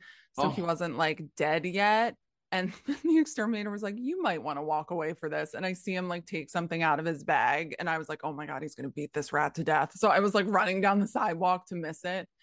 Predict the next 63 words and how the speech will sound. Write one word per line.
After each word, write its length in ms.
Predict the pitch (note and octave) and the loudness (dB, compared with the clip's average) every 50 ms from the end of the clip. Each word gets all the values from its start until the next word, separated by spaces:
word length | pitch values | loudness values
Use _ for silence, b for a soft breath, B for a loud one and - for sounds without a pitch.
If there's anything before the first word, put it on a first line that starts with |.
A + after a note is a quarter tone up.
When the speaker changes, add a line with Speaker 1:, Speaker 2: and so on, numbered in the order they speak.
| b b b - | b b b -6
Speaker 1:
It 60 | B3+ | -4
was 160 | D4 C#4+ G3 E3 | -4 -4 -4 -4
bad. 420 | - - - B2 - D#2 - C#3 | -4 -2 0 0 0 0 0 0
Like, 160 | C#3 F3 E3+ | 0 0 4
I 100 | F#3 F#3 | 4 4
don't 160 | G3 G#3 A3 A#3 | 4 4 2 0
even 160 | A#3+ A#3 G#3 | 0 -2 0
like 200 | F3+ E3 D#3 - | 0 -2 -2 -4
killing 300 | - - E3 D3 D3 D3+ | -6 -6 -4 -4 -4 -4
bugs. 420 | - - E2+ D2+ E2+ G#2 E3+ - - | -2 -2 -2 -2 -2 -4 -8 -8 -6
So, 80 | E3 | -4
like, 160 | E3 E3 E3 | -4 -4 -4
that 180 | - F3 F3 - | -2 -2 -2 -2
was 120 | G3 G3+ - | -2 -8 -8
hard 240 | - - - - _ | -6 -6 -6 -6 _
for 100 | - - | -14 -14
me. 140 | - - | -12 -10
But 160 | - G3+ F3+ - | -6 -8 -8 -8
Charlie 340 | - - F#3 G3+ A3 A#3 | -6 -4 -4 -2 0 -2
did 220 | G3+ F#3+ F3 D#3 - | 0 0 -2 -2 -2
ruin, 380 | C#3 D3 - - - - - | -4 -4 -2 -2 -2 -2 -4
like, 200 | - - - - - | -4 -6 -6 -6 -8
a 40 | - | -6
lot 180 | - - - | -6 -6 -6
of 100 | - - - | -8 -12 -14
stuff. 360 | - - - - - - - _ _ | -12 -12 -10 -10 -12 -14 -16 _ _
So. 180 | - - - - - | -20 -18 -18 -16 -16
Speaker 2:
Well, 260 | - A2 C3 C3 A#2+ - | -16 -12 -6 -6 -4 -2
and 220 | A#2 A#2+ A#2+ - - - _ - | 0 0 0 0 -2 -8 _ -6
honestly, 420 | G2+ G#2 G#2+ A2+ - - D3 C#3 | -4 -4 -4 -4 -6 -6 -6 -6
I 40 | C3 | -6
can't, 360 | - - - - - A2+ - - - | -6 -8 -12 -12 -10 -10 -8 -4 -2
I 120 | G2 G#2 | 0 2
don't 260 | G#2 G2+ G#2 A2 G2 | 4 4 4 2 2
think 160 | A#2 A2 G2+ | 0 -2 0
rats 240 | G2 F2 E2 E2 - | 0 0 0 0 -4
can 140 | - - E2 | -4 -6 -6
probably 480 | - - D#2+ D#2 D#2 D2+ D#2 D2 C#2+ - | -6 -6 -8 -6 -4 -4 -2 -2 -2 -4
do 320 | - - - D2+ D#2 - | -6 -8 -8 -8 -6 -6
leather. 560 | - - D#2+ - - - - - - - - _ _ - | -6 -6 -6 -8 -10 -12 -10 -12 -12 -14 -16 _ _ -8
Like, 120 | F2+ F2 - | -8 -2 0
that 140 | F#2+ F2+ - | -2 -2 -2
probably 280 | - - F2 F2 E2 | -2 -2 0 2 2
isn't 200 | E2+ - - E2 | 0 0 -4 -6
good 160 | - - C2+ | -4 -6 -8
for 160 | - - - - | -8 -10 -12 -10
them, 380 | - - - - - - - - - | -8 -8 -8 -8 -8 -10 -8 0 4
Speaker 1:
Oh, 120 | A3 A#3 B3 | 6 6 8
Speaker 2:
right? 60 | A#3+ | 8
Speaker 1:
no, 180 | B3+ C4 A#3 | 8 8 8
rats 340 | G3 E3+ F3 E3+ F#3 G3+ - | 6 6 4 2 2 0 -2
can 160 | - - A#3+ | -2 0 2
do 160 | B3 C4 C#4 C#4 | 4 4 4 4
a 20 | |
lot. 380 | B3 F3+ D#3+ D#3 F#3+ - - D#3+ | 4 4 4 4 2 2 0 -4
Do 120 | - F#3 | -6 -4
you 40 | F3+ | -2
know 140 | G#3 B3 C#4+ | -2 0 0
that 180 | C#4+ E4+ D#4+ A3 | 0 0 0 0
rats 380 | F3+ D#3+ C#3 D#3+ E3+ - - | 2 0 0 0 -2 -6 -14
can 200 | - - G3 F#3+ | -8 -6 -6 -6
chew 340 | F3+ - - F3+ E3+ E3 E3+ | -4 -6 -6 -6 -4 -6 -6
through, 640 | E3 - - E3 E3 F3 E3+ E3+ E3 E3 D#3+ D#3+ - | -8 -10 -10 -4 0 0 2 2 2 2 2 0 -2